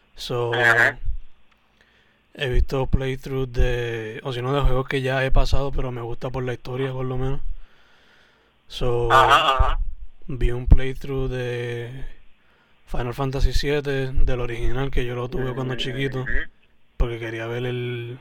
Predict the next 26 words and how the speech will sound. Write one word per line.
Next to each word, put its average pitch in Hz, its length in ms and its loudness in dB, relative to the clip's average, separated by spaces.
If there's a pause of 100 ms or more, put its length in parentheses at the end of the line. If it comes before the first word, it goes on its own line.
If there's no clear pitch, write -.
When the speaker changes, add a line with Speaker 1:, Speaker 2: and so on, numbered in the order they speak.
Speaker 1:
el 123 300 -2
remake. 131 440 0 (1300)
Eh, 127 480 -6
empecé 135 380 2
a 131 60 -2
ver 147 120 -2
uno 156 200 -2
del 151 160 2
ocho, 156 360 0 (840)
empecé 131 360 -4
a 127 40 0
ver 131 140 -2
uno 135 240 -2
de 131 200 -2
Secret 135 420 -6
of 127 80 -10
Mana, 131 400 -4
que 135 80 -2
es 123 40 -4
un 127 140 -6
R 127 100 -4
P 135 120 2
G 127 180 -8
también 127 320 -6
de 123 100 0
Square. 139 460 2